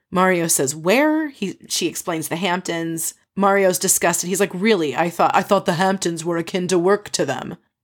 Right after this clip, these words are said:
And you can see they're jabbing a little bit at Alex and Simon. And you can see when Mario's talking, there's a little bit of the behind the scenes revealed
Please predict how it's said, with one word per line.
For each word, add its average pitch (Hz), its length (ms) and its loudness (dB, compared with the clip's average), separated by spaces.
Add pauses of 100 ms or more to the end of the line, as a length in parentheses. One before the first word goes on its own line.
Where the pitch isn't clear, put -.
(160)
And 214 100 4
you 208 60 2
can 208 180 0
see 170 240 2
they're 175 140 -2
jabbing 156 400 0
a 190 80 2
little 170 200 0
bit 95 140 -4
at - 80 -6
Alex 147 340 -2
and 165 100 -6
Simon. 165 560 -6 (580)
And 254 140 4
you 269 80 2
can 269 180 2
see 247 300 0
when 220 160 4
Mario's 170 400 2
talking, 165 360 -2
there's 175 200 -2
a 170 40 2
little 220 220 2
bit 254 100 -2
of 175 140 2
the 170 80 -4
behind 175 420 -2
the 165 60 -4
scenes 170 420 -4
revealed 143 640 -4